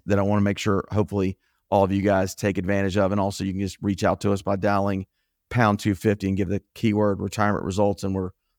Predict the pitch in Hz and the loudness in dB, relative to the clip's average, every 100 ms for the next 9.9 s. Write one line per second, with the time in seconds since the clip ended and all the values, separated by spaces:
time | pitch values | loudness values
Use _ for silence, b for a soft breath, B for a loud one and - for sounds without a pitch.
0 | _ 131 113 98 98 117 101 98 101 73 | _ 0 2 2 4 4 4 2 2 2
1 | 101 98 92 98 92 92 92 98 90 92 | 2 0 0 0 0 -2 -4 -2 -4 -6
2 | 92 85 - _ _ _ _ _ - 147 | -8 -10 -16 _ _ _ _ _ 2 6
3 | 165 135 135 127 117 127 113 107 113 98 | 6 6 6 4 4 2 2 2 2 2
4 | 101 95 98 - 113 104 - 120 104 101 | 0 -2 -4 -6 -8 -6 0 2 2 0
5 | 101 101 98 - _ _ _ 101 101 95 | 0 0 -2 -4 _ _ _ 0 2 2
6 | 92 95 90 80 - - _ _ _ - | -2 -4 -4 -6 -10 -20 _ _ _ -2
7 | 127 127 123 151 160 131 113 - _ _ | 2 2 4 2 4 2 -2 -8 _ _
8 | _ - 139 139 - 123 113 110 131 127 | _ 0 2 2 0 2 2 0 0 2
9 | 120 117 110 110 101 101 101 135 | 2 2 0 -2 -2 2 2 0